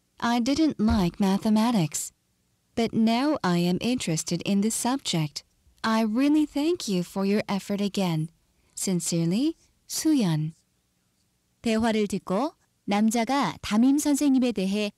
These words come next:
Speaker 2: 어떻게 생각하는지 고르세요.
Speaker 1: Excuse me,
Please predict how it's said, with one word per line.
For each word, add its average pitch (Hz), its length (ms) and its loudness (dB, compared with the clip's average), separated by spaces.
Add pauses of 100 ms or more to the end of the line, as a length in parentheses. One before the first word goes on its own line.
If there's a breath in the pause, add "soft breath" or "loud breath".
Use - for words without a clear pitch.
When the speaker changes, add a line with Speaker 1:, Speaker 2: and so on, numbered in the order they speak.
(100)
Speaker 2:
어떻게 247 480 -2
생각하는지 226 880 -4
고르세요. 202 460 -6 (1160)
Speaker 1:
Excuse 240 680 -4
me, 180 260 -2